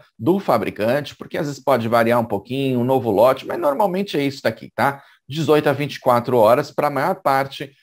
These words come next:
dos micro-organismos. Só que em alguns casos, sei lá,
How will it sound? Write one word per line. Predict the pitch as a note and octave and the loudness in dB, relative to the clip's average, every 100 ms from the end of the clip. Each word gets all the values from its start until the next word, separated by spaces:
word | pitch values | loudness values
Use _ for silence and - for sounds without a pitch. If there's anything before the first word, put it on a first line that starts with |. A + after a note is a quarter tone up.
| _ - | _ -4
dos | C#3 A2+ | -4 0
micro-organismos. | C3+ C3+ C#3+ E3+ E3 G#2 G#2+ | -2 0 0 0 0 -2 -4
Só | - | -6
que | F3 | -2
em | F3+ | -2
alguns | C#3+ D3+ G3+ | 0 -2 -4
casos, | - G#2+ C3 D#3 G2+ | -4 0 2 0 0
sei | B2+ | 0
lá, | A2+ F#2+ | 0 -2